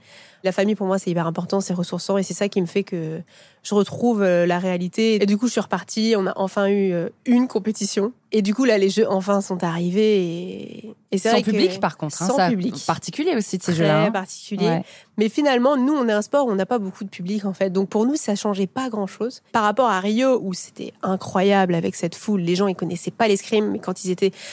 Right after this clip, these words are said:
Speaker 1: dans le stade avec nous, ils applaudissaient pour tous les Brésiliens, mais on n'entendait
Speaker 2: Mhm.
Speaker 1: même pas l'arbitre, c'était une
Speaker 2: Mhm.
Speaker 1: catastrophe.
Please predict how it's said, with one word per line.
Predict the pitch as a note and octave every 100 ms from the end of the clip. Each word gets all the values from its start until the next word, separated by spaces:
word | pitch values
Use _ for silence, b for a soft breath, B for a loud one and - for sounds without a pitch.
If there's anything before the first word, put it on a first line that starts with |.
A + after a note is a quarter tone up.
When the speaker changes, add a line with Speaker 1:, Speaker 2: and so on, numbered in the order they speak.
| B B -
Speaker 1:
dans | F#3
le |
stade | F3+ A3 G3
avec | F3 F3
nous, | A3 B3 G3+
ils | F3 F#3+
applaudissaient | G3 G#3 F#3 - A#3
pour | - F#3
tous | A3
les | G#3 F#3
Brésiliens, | G3 F#3+ F#3+ A3 A3+
mais | F#3+ E3 E3 -
on | F#3
n'entendait | F#3 F#3
Speaker 2:
Mhm. | F3+
Speaker 1:
même | F#3
pas | A3
l'arbitre, | A3 B3
c'était | G#3+ F3+
une |
Speaker 2:
Mhm. | F3+
Speaker 1:
catastrophe. | F#3 G#3 - A#3+